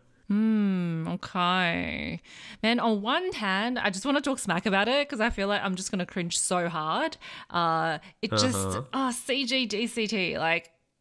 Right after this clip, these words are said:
Speaker 1: it feels like girls are gonna be childish or do really sort of, you know, like,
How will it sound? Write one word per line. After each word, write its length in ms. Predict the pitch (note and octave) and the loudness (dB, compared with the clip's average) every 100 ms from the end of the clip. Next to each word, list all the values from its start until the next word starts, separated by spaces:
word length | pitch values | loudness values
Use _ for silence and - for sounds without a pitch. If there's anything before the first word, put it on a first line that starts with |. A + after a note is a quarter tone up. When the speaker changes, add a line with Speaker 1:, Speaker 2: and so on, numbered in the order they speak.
| _ - | _ -8
Speaker 1:
it 80 | G#3+ | -6
feels 260 | C4 D#4 | -2 0
like 220 | F#4+ F#4 | 0 0
girls 280 | B3 A3+ A3+ | 2 2 2
are 60 | A3 | 0
gonna 200 | G#3 G3+ | 0 0
be 260 | G3 F#3+ F#3 | 0 0 -2
childish 1080 | - - A3+ A#3+ A#3+ A#3 A#3 A#3 A#3+ A#3+ G3+ | -6 -2 2 2 2 0 0 2 2 0 -2
or 220 | F3 F3 - | -2 -2 -4
do 340 | G3 G3 G3+ F#3+ | -2 0 0 0
really 680 | G3 F#3+ G3 F#3+ F#3 E3+ D#3+ - - - - | 0 2 2 2 0 -2 -4 -12 -14 -16 -12
sort 260 | - G3+ G3 | -2 0 0
of, 200 | E3+ - _ _ _ G3+ | -2 -10 _ _ _ -2
you 120 | G3+ | 0
know, 220 | G3 F#3 | 2 2
like, 380 | F#3 E3+ E3 - | 2 0 -2 -12